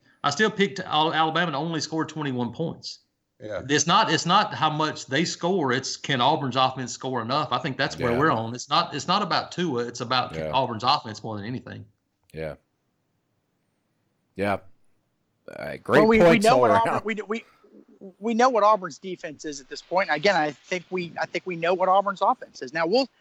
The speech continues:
Speaker 4: that doesn't mean, again, they can't have a breakout game, but it's, it's, we're now eleven weeks in. And it just, it just hasn't happened yet.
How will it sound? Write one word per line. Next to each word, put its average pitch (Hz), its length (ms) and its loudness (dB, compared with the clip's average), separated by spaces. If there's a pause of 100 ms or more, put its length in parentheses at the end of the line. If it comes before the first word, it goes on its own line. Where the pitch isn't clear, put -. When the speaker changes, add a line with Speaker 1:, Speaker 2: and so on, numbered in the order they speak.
(180)
Speaker 4:
that 214 160 4
doesn't 220 240 0
mean, 226 160 -6
again, 202 240 0
they 156 100 -12
can't 165 300 -10
have 160 180 -4
a 160 60 -6
breakout 160 560 -2
game, 190 260 -6
but 135 140 -14 (260)
it's, 147 300 -10
it's, - 360 -10 (260)
we're 170 100 2
now 175 200 6
eleven 165 360 0
weeks 151 240 -6
in. 117 120 -12 (600)
And - 380 -8
it 123 100 -6
just, - 240 -8
it 180 100 -4
just - 180 4
hasn't 160 300 4
happened 143 340 0
yet. 113 160 -6